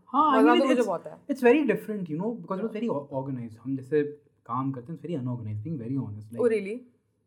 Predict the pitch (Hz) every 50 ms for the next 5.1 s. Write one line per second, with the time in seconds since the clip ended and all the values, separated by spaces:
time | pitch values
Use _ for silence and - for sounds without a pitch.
0 | _ _ _ _ - 135 - 151 165 180 196 175 175 160 147 156 202 220 220 -
1 | - _ _ _ _ - 151 156 151 156 156 151 151 160 160 147 135 135 135 135
2 | 135 147 147 143 143 - 123 120 127 127 127 127 127 123 120 107 107 107 107 104
3 | 107 104 104 101 98 101 101 95 101 104 107 107 104 117 127 127 123 123 123 113
4 | 120 120 117 - 120 117 135 135 139 123 110 117 135 156 143 117 104 117 123 123
5 | - 170